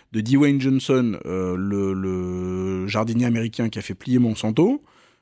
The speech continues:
euh, on comprend que, quand même, les, les grandes firmes sont prêtes à tout pour, euh, empoisonner parfois, euh, le, le, le consommateur ou les travailleurs, et cetera. Quand on voit la, les conditions de vie dans certains abattoirs,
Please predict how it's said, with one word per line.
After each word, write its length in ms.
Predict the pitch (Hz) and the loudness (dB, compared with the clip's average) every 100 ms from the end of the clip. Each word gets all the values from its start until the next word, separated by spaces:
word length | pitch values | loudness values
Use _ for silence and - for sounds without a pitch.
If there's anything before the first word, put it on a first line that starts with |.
| _ 110 | _ -8
euh, 240 | 104 101 - | -4 -2 -2
on 80 | 101 | -2
comprend 460 | 127 120 165 220 | -2 0 2 0
que, 220 | 214 165 | 0 -2
quand 160 | 175 123 | 0 0
même, 180 | 175 208 | 0 2
les, 220 | 113 95 | 0 -2
les 160 | 104 104 | -6 -4
grandes 320 | 113 139 139 | 0 2 2
firmes 300 | - 226 247 | 2 2 2
sont 160 | - 107 | 0 -4
prêtes 240 | 110 98 | -4 -4
à 60 | 98 | -4
tout 340 | - 240 302 - | 2 0 0 -4
pour, 360 | 151 190 190 | 2 2 2
euh, 120 | 107 98 - | 0 -2 0
empoisonner 720 | 151 139 170 143 151 156 156 | -2 2 2 4 4 4 2
parfois, 560 | - - - 185 277 302 - _ _ - | -2 -6 0 2 0 -4 -14 _ _ -6
euh, 360 | 101 98 95 | -2 0 0
le, 320 | 95 98 95 | -2 -2 -2
le, 320 | 92 90 90 87 | -2 -2 -2 -2
le 100 | 98 | -4
consommateur 800 | 104 - 101 101 180 226 233 - | -4 -2 -2 2 2 4 2 2
ou 80 | |
les 80 | 135 | 0
travailleurs, 400 | - 104 104 220 | 2 0 2 0
et 60 | 190 | 0
cetera. 240 | 160 151 - - | 0 -2 -2 -14
Quand 200 | - 117 | -10 -4
on 40 | 123 | 0
voit 140 | 131 | 2
la, 100 | 117 | 0
les 200 | 110 107 | -4 -4
conditions 420 | 107 147 143 147 | 0 0 2 2
de 80 | 139 | 2
vie 140 | 151 | 0
dans 120 | 143 113 | 0 -2
certains 320 | 101 101 95 | -4 -4 -4
abattoirs, 540 | 98 101 165 233 302 | -4 0 2 2 -2